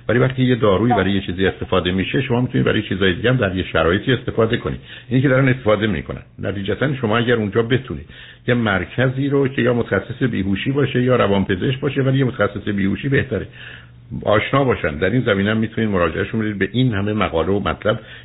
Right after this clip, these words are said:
که از طرف دانشگاه‌های معتبر امریکا که همکنون درگیر این کار هستن وجود داره. بدن زیر عنوان کتامین می‌تونید پیدا کنید و نتیجتاً ازش استفاده کنید. و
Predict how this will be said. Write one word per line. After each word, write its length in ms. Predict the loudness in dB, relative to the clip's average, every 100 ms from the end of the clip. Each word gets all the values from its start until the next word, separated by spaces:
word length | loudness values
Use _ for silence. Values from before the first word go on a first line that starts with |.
| -6
که 60 | -6
از 100 | 0
طرف 200 | 0 2
دانشگاه‌های 520 | 0 -2 0 0 2
معتبر 600 | 0 0 0 2 2 0
امریکا 560 | 0 -4 -2 0 0 -4 -14 -8
که 60 | -2
همکنون 360 | -2 -2 -2 0
درگیر 340 | 0 0 0
این 120 | 0
کار 200 | 0 2
هستن 260 | 2 2 2
وجود 300 | 0 -2 -4
داره. 140 | -4
بدن 200 | 0 0
زیر 380 | 2 2 0 0
عنوان 300 | 0 2 2
کتامین 480 | 0 -2 0 0 0
می‌تونید 340 | -2 -2 -2
پیدا 260 | 0 0 0
کنید 260 | -2 -8 -10 -18 -20 -18 -4
و 100 | -4 0
نتیجتاً 460 | -2 0 -2 2
ازش 280 | 2 2 0
استفاده 360 | -2 0 2 0
کنید. 360 | -2 -4 0
و 160 | 2 2